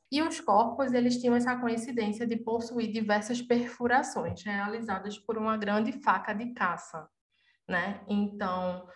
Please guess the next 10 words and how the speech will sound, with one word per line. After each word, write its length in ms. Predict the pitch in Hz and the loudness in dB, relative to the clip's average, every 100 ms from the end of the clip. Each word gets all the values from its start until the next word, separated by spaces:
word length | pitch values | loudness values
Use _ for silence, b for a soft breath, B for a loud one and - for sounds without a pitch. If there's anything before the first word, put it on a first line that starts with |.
| b b b | b b b
começaram 1120 | 233 220 226 240 254 220 240 277 277 262 240 - | 4 6 6 4 2 4 4 4 4 2 -2 0
a, 1040 | 214 208 196 - 202 196 190 185 180 175 | 2 4 2 2 2 2 0 -4 -4 -4
a 20 | 175 - B _ _ _ _ _ | -6 -10 B _ _ _ _ _
indagar 720 | 277 285 247 233 190 190 - - | 2 6 6 4 2 0 -2 -10
que 100 | - | -6
poderia 500 | 202 196 190 190 196 | -2 0 0 0 -2
ter 120 | 190 | 0
alguma 280 | 185 185 180 | 0 0 -2
ligação 800 | 175 180 190 - 170 185 220 - | -2 -2 -2 -4 -4 -2 -4 -4
depois 640 | 196 196 196 196 208 | -2 0 0 0 0